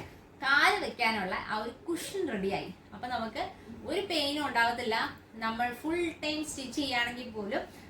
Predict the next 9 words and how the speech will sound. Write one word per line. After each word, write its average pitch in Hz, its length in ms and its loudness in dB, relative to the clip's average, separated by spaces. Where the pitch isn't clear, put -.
നമ്മുടെ 233 220 -4
കാലിന് 233 680 0
ആ 233 120 4
ഒരു 233 160 4
വേദന 247 480 2
ഉണ്ടാവില്ല. 185 460 2
പിന്നെ 262 160 2
ആ 285 60 6
പെഡലിന്റെ, 254 640 2